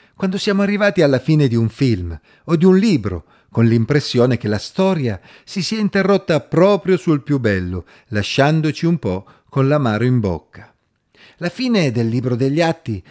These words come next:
potrebbe lasciare alcuni con la medesima sensazione. Che ne è stato di Paolo? È stato poi giudicato da Cesare?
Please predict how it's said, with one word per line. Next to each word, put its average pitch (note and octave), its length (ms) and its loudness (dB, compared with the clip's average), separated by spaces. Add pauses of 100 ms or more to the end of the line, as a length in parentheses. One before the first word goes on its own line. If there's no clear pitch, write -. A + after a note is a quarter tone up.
(140)
potrebbe G3+ 400 -2
lasciare F#3+ 380 0
alcuni G3+ 520 0
con A2+ 160 -2
la G#2+ 100 0
medesima G#2+ 500 0
sensazione. G#2 840 -2 (680)
Che E4 140 -2
ne B3 100 4
è D3 40 2
stato A#2 380 0
di G#2 120 -2
Paolo? F#2 520 -2 (220)
È - 100 -10
stato G3+ 360 0
poi C#3 160 2
giudicato C#3 500 0
da B2+ 140 -2
Cesare? D3 640 -2